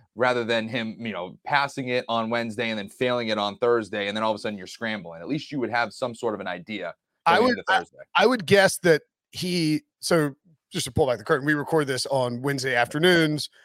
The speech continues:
Speaker 2: I would guess that on Wednesday evening around four thirty or five o'clock, they give him a covid test, because then you have to,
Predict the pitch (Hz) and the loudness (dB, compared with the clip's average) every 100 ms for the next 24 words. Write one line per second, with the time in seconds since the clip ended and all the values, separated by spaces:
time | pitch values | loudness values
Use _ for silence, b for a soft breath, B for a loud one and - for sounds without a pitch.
0 | b b 175 202 180 220 202 214 175 151 | b b 2 4 6 4 8 8 8 6
1 | 185 190 190 185 - 165 147 139 131 147 | 4 6 4 4 0 -4 0 0 0 -2
2 | - _ _ _ _ _ _ 151 151 156 | -6 _ _ _ _ _ _ 4 6 4
3 | 147 - _ _ _ 175 175 180 - 165 | 0 -8 _ _ _ 2 4 4 6 6
4 | 170 160 123 147 147 143 - 160 139 117 | 6 4 4 6 6 4 4 4 6 2
5 | - 139 135 120 143 143 147 143 - 131 | -2 -2 -2 -2 -2 2 2 2 -2 -4
6 | 127 - 170 160 131 143 101 113 - - | -4 4 6 6 2 0 -2 -4 -10 -16
7 | _ _ _ _ _ 156 - 147 131 175 | _ _ _ _ _ -4 0 0 4 4
8 | 180 160 156 139 - 143 | 6 6 6 4 -2 -10